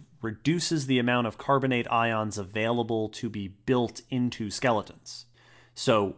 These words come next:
corals, and then there have been studies on this. Studies have shown that the higher the level of C O two in the, in the, in the water, the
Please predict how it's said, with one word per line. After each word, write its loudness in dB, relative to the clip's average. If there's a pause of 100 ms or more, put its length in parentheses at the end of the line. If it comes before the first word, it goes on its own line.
corals, 4
and 4
then 4
there 8
have 2
been -2
studies 6
on -6
this. -14
Studies 0
have -4
shown 2
that -6 (340)
the -2
higher 2
the 0
level 2
of -6
C 0
O 2
two -4
in -4
the, -6 (180)
in -8
the, -4 (160)
in -2
the -4 (160)
water, 4 (440)
the 2